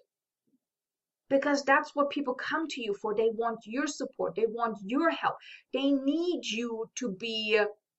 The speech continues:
at the top of your game. Yes, yeah, you're gonna have a bad day here and there, but still, people expect you to help them because that's why they come to you.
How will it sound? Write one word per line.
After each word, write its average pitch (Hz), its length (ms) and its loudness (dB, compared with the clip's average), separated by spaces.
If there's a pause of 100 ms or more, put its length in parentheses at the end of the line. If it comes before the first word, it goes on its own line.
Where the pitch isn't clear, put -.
(340)
at 233 100 0
the 226 80 -2
top - 360 0
of 190 120 0
your 196 120 8
game. 170 340 2 (500)
Yes, 262 540 2
yeah, 226 300 4
you're 208 180 0
gonna 208 100 0
have 190 220 0
a 196 60 2
bad 185 240 4
day 180 180 0
here 185 200 2
and 185 120 -2
there, 175 120 -2 (280)
but 269 160 4
still, - 460 0 (420)
people 277 640 8 (320)
expect 254 760 2
you 220 440 -6
to 220 300 -2 (100)
help - 500 6
them 175 180 0
because 247 360 -2
that's 233 260 -4
why 269 140 0
they 277 160 4
come 359 240 -2 (120)
to - 140 -14
you. - 180 -14